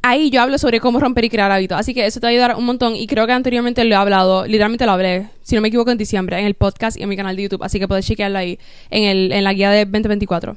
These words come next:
así mismo se llama, lo puedes buscar. Va a romper esos hábitos, va a crear hábitos nuevos y con paciencia. Yo no te quiero creando cinco hábitos nuevos en un mismo día.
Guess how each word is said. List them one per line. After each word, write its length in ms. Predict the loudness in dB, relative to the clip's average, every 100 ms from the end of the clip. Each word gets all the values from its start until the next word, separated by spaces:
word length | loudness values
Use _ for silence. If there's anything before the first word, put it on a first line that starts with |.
| -10
así 160 | -4 0
mismo 160 | 2 0
se 80 |
llama, 240 | -4 -6 -10 -14 -20 -12 -6
lo 80 | -4
puedes 120 | -2
buscar. 260 | -4 -8 -12 -2
Va 200 | 2 4
a 100 | 4
romper 260 | 4 4
esos 160 | 2 0
hábitos, 400 | 0 0 0 0 2
va 80 |
a 80 | 2
crear 240 | 2 2 4
hábitos 300 | 4 2 4
nuevos 320 | 4 2 0
y 80 | -2
con 220 | 0 0
paciencia. 560 | -2 -4 -4 -2 -2 -2
Yo 160 | 0
no 80 | 0
te 100 | 0
quiero 220 | 0 -2
creando 420 | 0 0 2 0 0
cinco 360 | -2 0 2
hábitos 260 | 2 2 0
nuevos 220 | 0 0
en 100 | 0
un 80 | 0
mismo 240 | 0 0
día. 220 | 0 -2